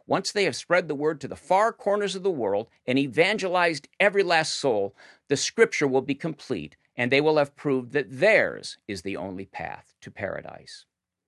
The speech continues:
In the early years of every religion, there are atrocities committed. Moses didn't get to Canaan and find an empty promised land. No, it was full of Canaanites who had to be killed or enslaved.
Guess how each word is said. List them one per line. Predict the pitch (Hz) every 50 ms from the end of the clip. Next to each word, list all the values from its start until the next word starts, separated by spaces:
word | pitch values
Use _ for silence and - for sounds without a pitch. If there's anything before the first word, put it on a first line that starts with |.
| _ _ _ _ _ _ _ _ _
In | - 220 226
the | 254 185
early | - - 262 285 269 247 208
years | 147 110 104 101 101 117 - 135
of | 123 - -
every | 165 165 - 135 113
religion, | 90 98 92 85 85 85 - 98 92
there | 90 104 104 104
are | 104 101 98
atrocities | 90 - - - - 127 117 120 120 - - 110 90 87 82 -
committed. | - - 85 82 65 - - 62 - _ _ _ _ _ _ -
Moses | 110 143 226 285 262 277 190 143
didn't | - - 135 110 113 95
get | 120 117 -
to | - 104
Canaan | - - - 113 123 131 127 117
and | 98 92 -
find | - 113 120 117 101
an | 92 - _
empty | - 127 120 - 107 95
promised | - - - 160 185 185 135 101 - -
land. | 104 98 92 92 101 107 - _ - - _ -
No, | - 226 269 269 185 160
it | 135 139
was | 180 160 -
full | - - 226 240
of | 240 - _
Canaanites | - - - 262 277 269 196 123 98 82 82 90 - -
who | - 160
had | 135 151 151 147
to | 135 -
be | 160 180
killed | 147 - - 135 104 104 107 135
or | 123 117 135
enslaved. | 135 139 135 - - 180 190 190 143 92 78 - -